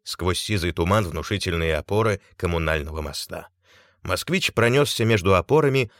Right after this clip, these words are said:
и теперь катил по широкой Большевистской улице вдоль реки. «Дорога на Барнаул», — объяснил Димаков. «Ехать минут двадцать, если поднажмем, конечно».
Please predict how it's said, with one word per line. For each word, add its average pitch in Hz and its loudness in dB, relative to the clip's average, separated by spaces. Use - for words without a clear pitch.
и 95 -4
теперь 104 0
катил 143 2
по 110 -4
широкой 120 0
Большевистской 87 -4
улице 113 -2
вдоль 73 -6
реки. - -16
«Дорога 151 4
на 160 6
Барнаул», — 135 6
объяснил 90 -2
Димаков. 82 -2
«Ехать 131 2
минут 151 2
двадцать, - 2
если 90 0
поднажмем, 85 0
конечно». - -8